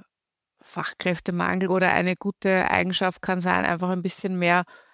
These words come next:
einen Blick auf Potenzial zu richten, also bei Menschen. Vieles kann man ja auch lernen, je nachdem eben, welche Position es ist. So I T, das kann man sich nicht so schnell aneignen.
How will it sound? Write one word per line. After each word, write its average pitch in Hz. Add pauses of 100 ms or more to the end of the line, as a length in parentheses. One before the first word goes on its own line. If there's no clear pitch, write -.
(200)
einen 185
Blick 190
auf 175
Potenzial 170
zu -
richten, 233 (320)
also 180 (180)
bei 185
Menschen. 185 (640)
Vieles 196
kann 185
man 180
ja 170
auch 165
lernen, 165 (720)
je 170
nachdem 165
eben, 156
welche 160
Position 160
es -
ist. 156
So 165
I 160
T, 175
das -
kann 160
man 160
sich 160
nicht 170
so 190
schnell 170
aneignen. 170